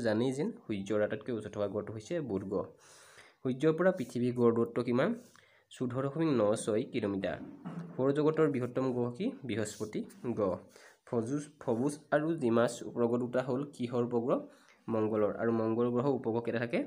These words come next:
মংগল গ্ৰহৰ উপগ্ৰহ দুটা আছে, আৰু সেই দুটা কি কি? প্ৰবুজ আৰু ডিমাছ। দূৰবীক্ষণৰ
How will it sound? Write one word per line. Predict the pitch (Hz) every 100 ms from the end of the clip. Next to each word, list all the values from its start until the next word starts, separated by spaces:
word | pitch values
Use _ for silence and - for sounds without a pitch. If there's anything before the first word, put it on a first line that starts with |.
| - - 110
মংগল | 107 107
গ্ৰহৰ | 113 117
উপগ্ৰহ | 113 110 113
দুটা | 107 113 113
আছে, | - 320 - - - -
আৰু | 107
সেই | 110 104
দুটা | 110 113
কি | 110
কি? | 139 240 - - - _
প্ৰবুজ | 113 104 113 139 - 107
আৰু | 104 143 - - - - 135
ডিমাছ। | 113 101 95 98 - _ - _ _ - _ _ - - - - - - - - - - - _ 123
দূৰবীক্ষণৰ | 127 131 135 165